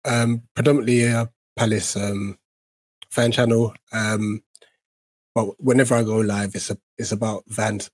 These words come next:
fans' views. So I, I always drop the link for people to call in and have their say and such. If they do, they do. If they don't, they don't. It, it, but I'm always gonna give them an opportunity to do so. <clears throat> So predominantly Palace content, uh, match reactions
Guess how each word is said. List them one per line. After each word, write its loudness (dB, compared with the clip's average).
fans' 0
views. -2
So 0
I, -4
I -4
always 6
drop -4
the -2
link 0
for -20
people 0
to -4
call 2
in 2
and -2
have -6
their -2
say 2
and -8
such. -6
If -20
they -2
do, 4
they 0
do. 2
If 0
they -4
don't, 2
they -2
don't. 4
It, -2
it, -14
but -6
I'm -6
always 4
gonna 0
give 0
them -2
an -2
opportunity -4
to -4
do 4
so. 4
<clears throat> 0
So 2
predominantly 2
Palace -2
content, -6
uh, -6
match -4
reactions -2